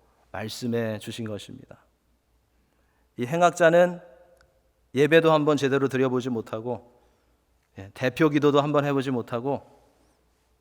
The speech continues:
다른 믿는 자들과 친교도 한 번도 못 해보았지만, 예, 마지막 순간에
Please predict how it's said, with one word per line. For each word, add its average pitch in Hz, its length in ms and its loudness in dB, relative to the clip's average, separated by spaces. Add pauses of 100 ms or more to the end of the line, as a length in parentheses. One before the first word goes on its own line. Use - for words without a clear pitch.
다른 135 320 -4
믿는 143 520 0
자들과 117 800 -4
친교도 170 760 -4 (320)
한 156 220 -8
번도 143 380 -4 (500)
못 123 360 -4
해보았지만, 123 720 0 (500)
예, 95 140 -16
마지막 120 540 0
순간에 113 540 -4